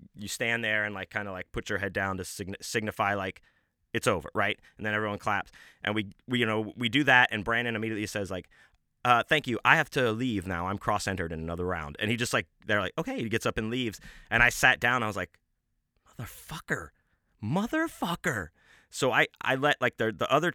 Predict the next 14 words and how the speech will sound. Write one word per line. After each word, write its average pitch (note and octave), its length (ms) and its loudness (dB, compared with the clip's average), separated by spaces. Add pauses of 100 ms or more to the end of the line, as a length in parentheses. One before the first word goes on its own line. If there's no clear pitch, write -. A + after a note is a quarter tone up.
(100)
team B2+ 360 0
went, G2+ 520 -4
and G#2 200 -2
then G#2 120 0
I A2+ 160 4
just A#2+ 200 -2
kind A2 160 2
of, G2 80 -4
like, G2+ 180 -2 (960)
got A2 240 4
up G#2 160 0
and F#2+ 120 -2
wa-, G2+ 180 0
like, G2 220 -4